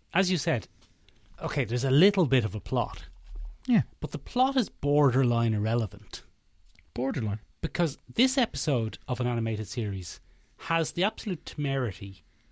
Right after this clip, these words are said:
Speaker 1: to be doing a thing.
Speaker 2: <laughs>
Speaker 1: And the
Speaker 2: What
Speaker 1: thing
Speaker 2: does it
Speaker 1: is,
Speaker 2: have the temerity to be doing?
Speaker 1: Well, it's doing a thing,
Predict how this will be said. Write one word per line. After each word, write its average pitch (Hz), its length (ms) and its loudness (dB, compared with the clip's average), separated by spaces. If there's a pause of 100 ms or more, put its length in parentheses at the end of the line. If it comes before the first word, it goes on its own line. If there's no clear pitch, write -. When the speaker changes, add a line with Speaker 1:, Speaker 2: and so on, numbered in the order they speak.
Speaker 1:
to - 100 -10
be 113 100 -4
doing 131 380 2
a 98 60 -2
thing. 107 260 -12 (1800)
Speaker 2:
<laughs> - 20 -8 (320)
Speaker 1:
And 156 120 4
the 294 40 10
Speaker 2:
What 156 100 2
Speaker 1:
thing 240 160 6
Speaker 2:
does 220 140 6
it 196 40 6
Speaker 1:
is, 190 60 8
Speaker 2:
have 156 120 8
the 147 60 4
temerity 143 560 2
to 139 140 -4
be - 80 0
doing? - 260 -2 (540)
Speaker 1:
Well, 277 140 6
it's 254 220 2
doing 277 320 2
a 196 40 2
thing, 127 420 0